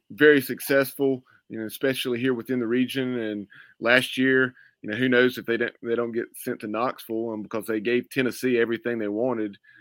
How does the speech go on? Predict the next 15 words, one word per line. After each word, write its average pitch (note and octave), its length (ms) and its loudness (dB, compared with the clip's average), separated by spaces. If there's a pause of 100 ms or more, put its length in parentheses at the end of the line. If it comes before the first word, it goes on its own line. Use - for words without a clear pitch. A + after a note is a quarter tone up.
(100)
Um, G#2+ 300 -6
and G#2+ 140 -4
that's A#2+ 220 0
the F#2+ 60 -10
Campbell A#2+ 360 -2
Camels A#2+ 500 -6
and A2 140 -8
what G#2+ 200 -6
Justin A2+ 360 -4
Hare's A#2 380 -2
done A#2 260 -2
there A2+ 140 -2
with A2 140 -6
that A#2 200 0
program. B2 580 0